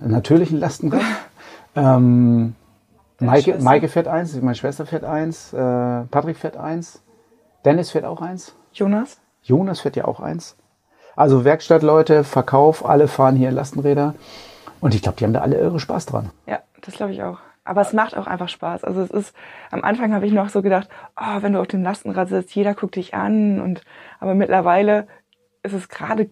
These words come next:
Speaker 2: cool, weil du an den Leuten vorbeifährst und alle, also du wirst, fährst eigentlich nie los, ohne angesprochen zu werden. So geht's zumindest mir.
Speaker 1: Ja,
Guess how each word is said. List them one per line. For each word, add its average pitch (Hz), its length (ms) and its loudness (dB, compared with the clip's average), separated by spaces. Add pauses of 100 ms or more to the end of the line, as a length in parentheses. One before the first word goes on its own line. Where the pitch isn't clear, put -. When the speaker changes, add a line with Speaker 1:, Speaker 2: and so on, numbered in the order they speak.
Speaker 2:
cool, 240 400 2 (140)
weil 175 160 -4
du 185 100 0
an 190 160 0
den 196 120 2
Leuten 208 260 0
vorbeifährst 180 580 -4
und - 100 -10
alle, 202 320 0 (240)
also 190 140 -2
du 196 140 2
wirst, 208 240 -2 (560)
fährst 208 320 -6
eigentlich 190 260 -2
nie 220 220 4
los, 220 360 2
ohne 208 220 -4
angesprochen 190 480 -4
zu - 140 -18
werden. 165 180 -4
So 170 100 -6
geht's 180 260 -8
zumindest 185 360 -6
mir. 180 260 -6 (1400)
Speaker 1:
Ja, 135 360 4